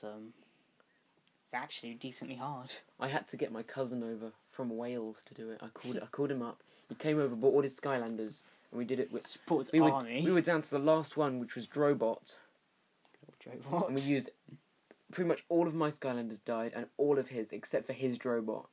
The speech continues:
Speaker 2: And we, we did it, we killed Chaos.
Speaker 1: And then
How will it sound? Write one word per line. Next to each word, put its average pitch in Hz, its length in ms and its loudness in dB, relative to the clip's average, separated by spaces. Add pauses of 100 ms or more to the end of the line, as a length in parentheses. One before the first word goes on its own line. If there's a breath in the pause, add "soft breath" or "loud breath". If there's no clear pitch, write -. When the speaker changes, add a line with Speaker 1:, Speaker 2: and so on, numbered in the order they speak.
Speaker 2:
And 117 180 -6
we, 110 200 -4
we 120 340 -2
did 120 140 -2
it, 113 140 -2
we 113 160 -10
killed 123 280 -4
Chaos. 123 600 -4 (1800 soft breath)
Speaker 1:
And 127 140 -8
then 117 280 -8